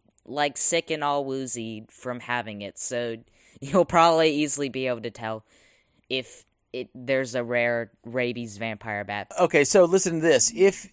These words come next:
Speaker 2: actually, uh, as, as with most animals, humans are more a threat to the animal than the animal's a threat to us, because as of right now, a lot of bat species are having, uh, some issues because of fu-, uh, fungus, and s-, some, one of them calls wh-,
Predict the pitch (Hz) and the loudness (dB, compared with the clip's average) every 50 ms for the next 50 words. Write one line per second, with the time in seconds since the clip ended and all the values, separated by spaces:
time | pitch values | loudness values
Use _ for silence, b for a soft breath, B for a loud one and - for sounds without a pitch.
0 | _ - 156 170 175 - - 226 220 220 214 220 220 208 180 b b b b b | _ -2 0 0 2 2 2 4 6 6 6 6 6 2 -4 b b b b b
1 | b b _ _ - 160 156 151 135 139 160 165 156 143 - - - 147 160 165 | b b _ _ 0 2 4 4 4 4 4 4 4 4 -2 -2 -2 0 0 0
2 | 143 139 147 160 151 - 143 151 156 175 180 175 - - 151 151 147 147 143 139 | 0 0 -2 -2 -2 -2 2 4 4 4 4 2 -2 -6 -6 -4 -2 -2 0 0
3 | 135 135 135 135 127 - - b b b b b b - - 185 190 185 180 170 | 2 2 2 0 -2 -6 -12 b b b b b b -8 -2 0 0 2 2 2
4 | 156 147 139 143 131 131 131 135 131 123 - - 131 135 131 123 - 143 123 123 | 0 2 0 0 2 4 4 4 4 2 0 2 2 2 2 2 -2 -6 -6 -4
5 | 127 127 131 131 127 127 123 123 117 120 113 120 131 131 131 131 131 127 123 113 | -4 -2 -2 -2 -2 0 0 0 0 -2 -4 -4 -2 -2 -2 -2 -2 -2 -4 -4
6 | 107 101 - 123 120 117 113 - 117 110 117 110 92 - - - - 127 - - | -6 -12 -4 -4 -4 -4 -2 -6 -6 -4 -2 -2 -2 -2 -4 -4 -6 -8 2 6
7 | 160 160 156 139 135 117 - - b b b b b b b b _ 143 151 156 | 6 8 8 8 6 2 -2 -4 b b b b b b b b _ 0 0 2
8 | 147 151 131 123 143 143 147 139 151 170 190 190 170 147 131 - - 143 139 139 | 2 0 0 4 4 4 4 2 0 2 4 6 6 4 2 2 -2 -2 2 4
9 | 147 156 160 151 123 - 147 143 151 147 - - - - 143 127 - 139 135 120 | 4 6 4 4 4 4 4 6 6 4 2 -4 -4 -4 -4 -4 -4 -4 -4 -4
10 | - 127 120 113 127 131 131 123 123 127 120 120 120 120 117 117 b b b b | -2 -2 -2 0 4 2 4 4 4 2 2 2 -2 -6 -8 -12 b b b b
11 | b b b _ _ - 123 123 120 120 - - 127 120 139 143 135 147 139 123 | b b b _ _ -2 -2 0 0 -2 -4 -6 -8 -6 -6 -6 -4 -4 -6 -6
12 | 113 - 127 - 143 131 131 131 127 113 - - 131 131 123 123 113 - - 143 | -6 -8 -6 0 2 4 4 4 2 2 -2 -2 -2 0 0 -2 -2 -2 -4 -4
13 | 135 135 131 120 113 - - 180 180 175 147 123 107 101 - - 123 120 120 123 | -2 0 -2 -4 -4 2 4 4 4 4 2 0 0 0 -2 -4 -4 -6 -6 -8
14 | - - - 120 113 - - 143 143 147 139 131 139 156 165 165 156 143 - - | -8 -10 -8 -8 -6 -6 -6 -6 -6 -8 -10 -4 0 4 4 4 4 0 -2 0
15 | 139 127 - 123 123 127 - | 0 0 0 -2 -6 -6 -6